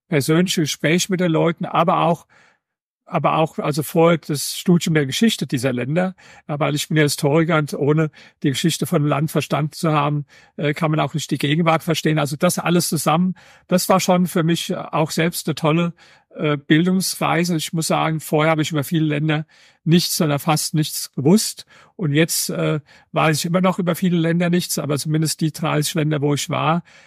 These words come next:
da behaupte ich mal, da weiß ich schon wirklich gut Bescheid und habe deswegen auch das Buch drüber geschrieben, weil nicht jeder hat jetzt die Möglichkeit, so eine Weltreise, äh, zu machen, schon aus Zeitgründen oder aus Geldgründen. Und deswegen ist mein Buch also auch eine Einladung,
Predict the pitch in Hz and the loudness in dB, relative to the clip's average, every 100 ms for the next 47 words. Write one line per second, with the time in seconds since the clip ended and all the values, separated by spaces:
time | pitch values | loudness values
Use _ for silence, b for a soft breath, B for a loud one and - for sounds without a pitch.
0 | b 143 143 135 147 - 156 - 147 147 | b -2 0 2 0 0 -4 -2 -2 -2
1 | 147 151 143 139 - 175 143 147 - 143 | -4 -2 -2 -4 -8 -6 -4 -2 -2 -2
2 | 156 175 - 147 151 - 139 165 165 147 | -2 -4 -6 -6 -6 -2 0 0 0 -6
3 | B B B - 156 170 - 156 160 147 | B B B -6 -2 0 2 2 0 -2
4 | - - 180 - 170 165 156 - 160 151 | -6 0 0 2 2 2 2 2 2 2
5 | 147 143 147 147 156 147 156 - 147 139 | 0 0 0 2 2 2 0 0 -2 0
6 | 147 151 - 151 139 - B B B - | -2 -4 -2 0 0 -4 B B B -2
7 | 147 139 139 151 - 143 147 135 147 - | 0 2 2 2 -2 -2 0 0 -2 -4
8 | b b - 165 143 139 165 147 165 175 | b b -8 -2 -2 -2 0 2 2 0
9 | - 151 139 139 - - 156 160 - 170 | 0 0 -2 -4 -6 -2 0 0 0 -2
10 | 156 160 139 135 - 143 147 - 175 160 | -2 -4 -2 -2 -2 0 0 0 0 0
11 | - 160 B B B - - 147 139 - | 0 -4 B B B -8 0 2 2 -4
12 | - - 135 - 139 147 143 151 135 156 | -10 -4 -4 0 0 0 -2 0 0 0
13 | 147 147 139 139 143 156 127 139 151 143 | 0 0 0 0 -2 -2 -2 0 0 0
14 | 139 143 | -2 -4